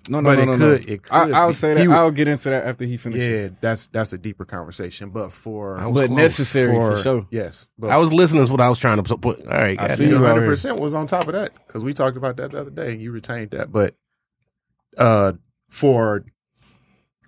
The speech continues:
Speaker 2: the, what it represents for the Western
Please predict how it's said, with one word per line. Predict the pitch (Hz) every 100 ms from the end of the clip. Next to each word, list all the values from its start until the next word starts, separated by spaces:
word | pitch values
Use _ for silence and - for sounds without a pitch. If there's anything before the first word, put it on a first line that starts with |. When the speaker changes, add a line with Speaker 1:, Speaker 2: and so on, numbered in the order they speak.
| _ -
Speaker 2:
the, | 110
what | 101 127 123
it | 107
represents | 107 120 98 98 127 - - - _ _ _
for | - 110
the | 90
Western | 107 110 - 110 107 104 104